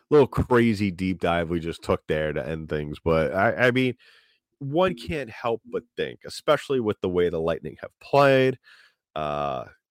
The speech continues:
they are currently six, four, and oh in the, in, in their last ten. Uh, Detroit's playing well, also seven, two, and one, so they're gonna have to keep up with those guys,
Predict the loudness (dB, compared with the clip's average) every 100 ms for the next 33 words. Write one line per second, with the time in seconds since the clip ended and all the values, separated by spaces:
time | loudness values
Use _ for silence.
0 | -10 -8 -8 -6 -4 -4 -6 -8 -8 -8
1 | -10 -12 -8 -4 -4 -6 -8 0 2 2
2 | 0 -6 2 6 8 8 4 _ _ _
3 | _ _ _ _ 0 2 2 0 -4 -10
4 | _ -12 -6 -4 -4 -6 -8 -14 _ _
5 | _ _ _ _ _ _ _ _ _ _
6 | _ -2 -2 0 0 0 0 0 -2 -6
7 | -10 0 4 4 2 -4 _ _ _ -8
8 | -6 -4 -2 2 2 2 0 2 2 2
9 | 2 2 -4 _ _ -2 2 2 0 0
10 | 0 0 -2 -4 -4 -6 -6 -4 -4 -4
11 | -4 -8 -8 -6 -6 -8 -6 -4 -4 -6
12 | -6 -6 -6 -4 -4 -4 -6